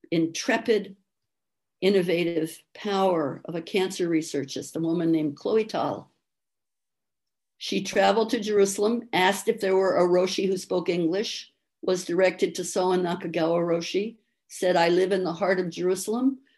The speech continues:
I'm a cancer researchist. For my life, for the health of my practice, and for the investigation of truth,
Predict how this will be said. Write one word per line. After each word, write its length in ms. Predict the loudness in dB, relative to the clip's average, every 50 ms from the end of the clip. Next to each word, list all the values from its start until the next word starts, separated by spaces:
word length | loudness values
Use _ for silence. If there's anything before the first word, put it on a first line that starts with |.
| _ -6
I'm 180 | -4 -2 -2 -2
a 60 | -2
cancer 460 | -2 -2 -2 -2 -2 -2 -2 0 0
researchist. 800 | 2 0 0 -2 -2 -4 -4 -4 -2 -2 -2 -2 -4 -12 -18 _ _ _ _ _ _ _ _ -4
For 140 | 0 0 2
my 240 | 2 2 0 0 0
life, 360 | 2 2 2 0 0 -2 -2
for 120 | -4 -4
the 120 | -4 -4 -4
health 360 | -2 0 0 0 -2 -4 -6 -4
of 220 | -4 -4 -6 -12 _ _ _ _ _ _ _ _ -4 0
my 240 | 2 2 2 2
practice, 840 | 0 0 0 2 2 2 0 -2 -2 -2 0 -2 -2 -8 -12 -14 -16 _ _ _ _ _ _ _ -4
and 180 | -4 -4 -4
for 500 | -2 2 2 4 4 2 0 -2 -6 -14 _ _ _ _ _ _ _ _ _ -10
the 400 | -6 -4 -2 -2 -2 -4 -6 -10 _ _ _ _ _ _ _ _ _ _ _ _ _ _ -4
investigation 800 | -2 2 2 2 2 2 0 0 2 4 4 4 4 0 -2 -2
of 120 | -4 -4
truth, 500 | -4 0 0 2 2 2 -2 -4 -8 -18